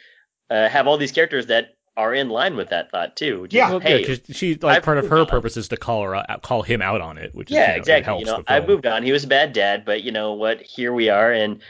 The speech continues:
Speaker 1: I, I've made my own peace with it. I'm, I'm doing my own thing, and it's good to see him every now and again."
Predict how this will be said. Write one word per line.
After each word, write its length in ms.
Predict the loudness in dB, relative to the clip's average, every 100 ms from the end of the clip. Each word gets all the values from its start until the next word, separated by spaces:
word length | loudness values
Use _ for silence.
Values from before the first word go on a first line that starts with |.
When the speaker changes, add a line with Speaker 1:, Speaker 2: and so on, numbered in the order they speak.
| -16 0
Speaker 1:
I, 180 | 2 4
I've 240 | 2 0 2
made 160 | 2
my 160 | 2 0
own 140 | 0
peace 220 | -4 -8 -4
with 120 | -2
it. 140 | 0
I'm, 260 | -2 -4 -6
I'm 100 | -6
doing 160 | -2 0
my 140 | 2
own 180 | 2 0
thing, 300 | 2 0 2
and 260 | 0 -2 -6
it's 140 | -2
good 100 | -2
to 60 | -2
see 180 | -2 0
him 120 | 2
every 180 | 0 2
now 100 | 0
and 100 | 0
again." 420 | 0 0 -2